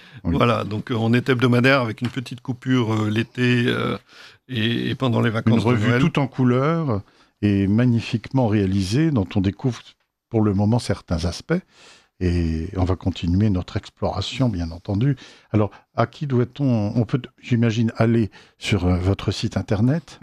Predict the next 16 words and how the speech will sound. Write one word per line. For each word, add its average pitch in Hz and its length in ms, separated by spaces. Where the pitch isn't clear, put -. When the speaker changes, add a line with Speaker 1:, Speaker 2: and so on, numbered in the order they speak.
Speaker 1:
Alors, 131 220
on 120 100
peut 143 140
également 127 320
s'abonner 113 400
sur - 180
le 131 80
site - 240
internet, 120 560
euh, 107 140
france - 360
tiret 127 280
catholique 120 500
point 104 220
F - 140
R, 156 160